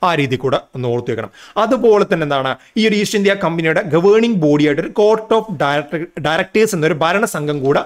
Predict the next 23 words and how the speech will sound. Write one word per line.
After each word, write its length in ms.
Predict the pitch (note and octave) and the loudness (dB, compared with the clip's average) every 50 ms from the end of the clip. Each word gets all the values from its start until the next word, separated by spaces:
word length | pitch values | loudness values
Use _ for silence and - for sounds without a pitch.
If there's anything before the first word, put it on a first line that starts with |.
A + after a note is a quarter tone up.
| - _ _ - | -6 _ _ -4
ആ 80 | E3 D#3+ | -2 0
ഒരു 240 | D#3+ E3+ F3 F3 E3 E3 | 0 0 0 -2 -2 -4
കാലയളവിൽ 480 | C#3+ C3+ C3 B2+ B2+ B2+ B2+ C#3+ F3 D4+ - - _ _ - C#3+ | -4 -4 -4 -4 -4 -4 -2 -2 -2 -2 -4 -6 _ _ -10 -6
നിയന്ത്രി-, 520 | C3+ C#3 C#3 C#3 C#3 C#3 C3+ D#3 D3 - - | -2 0 0 0 0 -2 -6 -8 -10 -8 -8
ആ, 120 | C3+ B2 | -8 -6
നിയമിക്കുന്ന 720 | B2 C3 C#3 D3+ D#3+ F3 F3 F3 - D#3+ D#3 G#3 - - - _ - C3 C#3 | -4 -2 0 0 2 0 0 0 -2 -4 -2 -4 -6 -8 -14 _ -10 -6 -6
ഘട്ടം 320 | C#3+ - - F3 E3+ D#3+ | -6 -4 -4 -4 -2 -2
അവിടെ 180 | C#3 C3+ C3+ C3+ | -2 0 0 0
ഉണ്ടായിരുന്നു. 460 | C3 C3 B2+ C3 C3 C3 C3+ F3+ B3 | 0 -2 -2 -2 -2 0 0 0 -2
അതായത് 500 | - - C3 B2 B2+ C3 C3 F3+ C#4 - - _ _ _ _ - D3+ | -2 -2 -4 -4 -4 -2 0 0 0 -2 -2 _ _ _ _ -6 -4
കമ്പനിയുടെ 400 | D3+ C#3 F3 E3+ E3 E3 F#3 F3 | -4 -2 -2 0 0 0 0 2
ഗവേണിംഗ് 480 | C#3+ D3 C#3 D3+ D#3 E3 E3+ F3+ D#3+ | 2 2 4 4 4 4 2 0 0
ബോഡിയായിട്ട് 440 | C#3 C#3+ C#3+ C3+ C3+ C#3+ C#3+ C#3 D3 | 0 0 0 2 2 0 0 -2 -2
എന്താണ് 240 | C#3+ C#3 C#3 C#3 C3+ - | -2 -4 -4 -4 -2 0
court 300 | D#3 D#3+ D#3 - - F3+ | 0 0 0 0 -2 -2
of 40 | F3+ - C#3+ C#3+ | -2 -2 -2 -2
directors 420 | C#3 C#3 C#3 - D3+ D3+ C#3 C#3+ | -2 -2 -4 -4 -4 -4 -4 -4
എന്നൊരു 220 | C#3 C#3 D#3 A3+ - - _ _ _ - C3+ | -2 -2 -2 -2 -2 -6 _ _ _ -12 -6
ഭരണ 460 | B2+ D3 D3+ D#3 E3 F3 E3 - - - - - | -4 -2 -2 -2 -2 -2 -4 -6 -8 -14 -14 -10
സംഘടന 460 | D#3 C#3 C#3 - D3 C#3+ C#3+ C#3+ C#3 | -8 -8 -6 -4 -4 -4 -4 -4 -6
എന്താണ് 340 | C#3 C3+ C3+ C3 C3 B2+ - | -6 -4 -4 -4 -4 -6 -6
അവിടെ 240 | B2 B2+ B2 C#3 C#3+ | -8 -6 -4 -4 -4
ഉണ്ടായിരുന്നു. 520 | C#3 C3+ B2+ C3 C3+ C#3+ F#3+ B3+ C4 - | -4 -4 -4 -4 -2 0 -2 -2 -2 -4